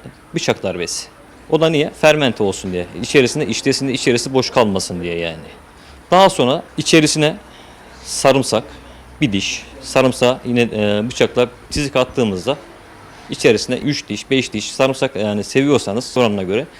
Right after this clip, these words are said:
ayarlayabilirsiniz. İçerisine bir kepçe sirke, bir kepçe kaya tuzu, hakiki kaya tuzu olması lazım. E, daha sonra da içme suyunu ilave ediyoruz ve ağzına kadar dolduruyoruz yani. Doldurduktan sonra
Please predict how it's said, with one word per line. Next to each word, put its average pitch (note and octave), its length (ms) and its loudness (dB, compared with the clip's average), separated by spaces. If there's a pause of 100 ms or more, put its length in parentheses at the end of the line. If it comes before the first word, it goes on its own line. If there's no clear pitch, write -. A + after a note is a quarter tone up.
(180)
ayarlayabilirsiniz. A#2+ 960 2 (680)
İçerisine D#3+ 500 2
bir D#3 40 -10
kepçe - 460 2
sirke, - 460 -4 (680)
bir D3 60 -6
kepçe D3 440 2
kaya A#2+ 280 4
tuzu, F#2+ 220 -10 (140)
hakiki B2 320 -2
kaya G#2+ 220 2
tuzu G2 180 -4
olması F2+ 360 -6
lazım. F2 340 -6 (640)
E, A2 140 -2
daha F3+ 200 6
sonra G#2 320 -2
da D3+ 120 0 (500)
içme D3+ 280 0
suyunu A#2 380 -4
ilave A2+ 340 4
ediyoruz D#2+ 380 -8
ve C#3+ 80 -2
ağzına C3+ 380 4
kadar B2 300 -2
dolduruyoruz F2 540 -2
yani. D#2 220 -10 (600)
Doldurduktan D#3 480 2
sonra B2 360 -4